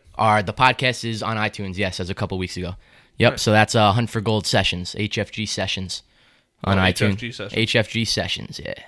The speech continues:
Speaker 2: Good shit, man.
Speaker 1: Yeah.
Speaker 2: Awesome. Anything else you wanna, wanna share in the last minute, uh, before you, uh, leave the, the,
Speaker 1: Oh.
Speaker 2: leave the podcast world
Speaker 1: Yeah.
Speaker 2: for the day?
Speaker 1: It was a pleasure. I, what I wanna say is, I feel like, like you just said, we had a little falling out after college. A lot of people do.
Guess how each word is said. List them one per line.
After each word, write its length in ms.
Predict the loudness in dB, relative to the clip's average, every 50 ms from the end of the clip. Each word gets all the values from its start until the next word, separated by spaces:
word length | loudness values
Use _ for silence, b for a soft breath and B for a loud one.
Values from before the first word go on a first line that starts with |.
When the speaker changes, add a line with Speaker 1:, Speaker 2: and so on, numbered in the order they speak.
| _ _
Speaker 2:
Good 120 | -14 -12 -10
shit, 260 | -8 -8 -8 -8 -8
man. 180 | -12 -14 -14 -16 -8 -2 2
Speaker 1:
Yeah. 160 | 2 2 2 0 -6 -12 -8
Speaker 2:
Awesome. 340 | -6 -6 -6 -6 -10 -14 -14 -18 -20 _ _ -8
Anything 220 | -6 -4 -4 -4 -4
else 160 | -6 -6 -6
you 60 | -6
wanna, 220 | -6 -4 -6 -6 -8 -14 _ _ -10
wanna 180 | -8 -8 -8
share 240 | -8 -6 -6 -4 -4 -6
in 60 | -6
the 60 | -6
last 240 | -6 -6 -6 -8 -8
minute, 240 | -10 -10 -8 -6 -6
uh, 240 | -4 -4 -4 -4 -6 b b b b b b b b b b b b b b b b _ _
before 320 | -12 -12 -10 -8 -6 -4
you, 280 | -4 -4 -4 -4 -4 -2
uh, 180 | -2 -2 -2
leave 360 | -4 -6 -6 -8 -8 -8 -8 -8
the, 280 | -8 -8 -8 -10 -14 -16
the, 200 | -14 -10 -8 -6
Speaker 1:
Oh. 60 | -4 -4
Speaker 2:
leave 140 | -4 -6
the 100 | -8 -10
podcast 560 | -10 -10 -8 -10 -10 -10 -10 -10 -10 -10 -8 -8
world 180 | -6 -6 -6
Speaker 1:
Yeah. 120 | -6 -8 -8
Speaker 2:
for 60 | -8
the 100 | -8 -8
day? 180 | -8 -8 -8 -10 -14 -6 0
Speaker 1:
It 60 | 2
was 120 | 2 2 2
a 60 | 0
pleasure. 340 | 0 0 0 0 2 2 4
I, 220 | 4 4 4 2 0 -4 _ _
what 140 | 2 4 4
I 60 | 6
wanna 180 | 6 4 2 0
say 280 | -2 0 2 2 2
is, 220 | 0 -2 -6 -10 B B B B B B B B B B _ _ _ _ 2 4
I 100 | 4 6
feel 240 | 6 8 8 10 10
like, 300 | 10 8 6 2 -2 -8 -4
like 220 | -2 0 0 0
you 60 | 0
just 180 | 0 0 0 0
said, 120 | 0 0
we 100 | 0 0
had 100 | 0 0
a 40 | 0
little 180 | 0 -2 -2 -4
falling 500 | -4 -8 -6 -2 -2 0 0 0 -2 -2
out 160 | 0 0 0
after 180 | -2 -2 -6 -6
college. 460 | -4 -2 0 0 0 0 -2 -2 -4
A 40 | -2
lot 180 | 0 0 0 0
of 60 | 0
people 220 | -2 -4 -4 -4
do. 200 | -2 -2 -4 -4